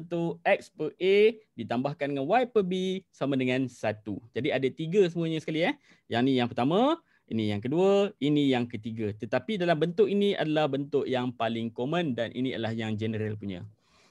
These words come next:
Okey, jadi kita tengok contoh cara kita nak ubah daripada satu bentuk kepada bentuk yang lain. Okey, how do you change the equation of straight line in the form of A X plus B Y equal to C to,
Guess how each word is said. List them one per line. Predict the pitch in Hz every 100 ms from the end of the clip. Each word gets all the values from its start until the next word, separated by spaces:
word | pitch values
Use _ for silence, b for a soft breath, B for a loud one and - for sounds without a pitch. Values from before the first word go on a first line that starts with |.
| b
Okey, | 107 107 98
jadi | 131 143
kita | 127 117
tengok | 127 127 _
contoh | - 139 131 147 107 104
cara | 135 202 208
kita | 190 170
nak | 160 - 143
ubah | 123 170 277 _ _ -
daripada | 123 123 117
satu | 107 117
bentuk | 110 120 302 - -
kepada | 196 175 160 151 127
bentuk | 123 120 123 -
yang | 113 107
lain. | 120 131 - _ _ b b b
Okey, | 139 110
how | - 277 349 277
do | 214
you | 123
change | 104 127 220 - 147
the | 147
equation | - 226 226 247 240 -
of | 185
straight | - - -
line | - 110 196 240
in | 131 123
the |
form | - 170 82
of | 135 156 _ -
A | 226 240
X | 135 139 - -
plus | 143 -
B | 143 127
Y | 117 143 180 123
equal | 120
to | 104 110
C | 185 175 113 107 b b _ 123
to, | 151 196